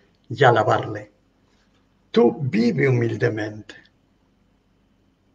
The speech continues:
que no tienes éxtasis, que no tienes visiones,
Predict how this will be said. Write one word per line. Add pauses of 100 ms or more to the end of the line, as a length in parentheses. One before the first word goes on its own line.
(400)
que
no
tienes
éxtasis, (460)
que
no
tienes
visiones,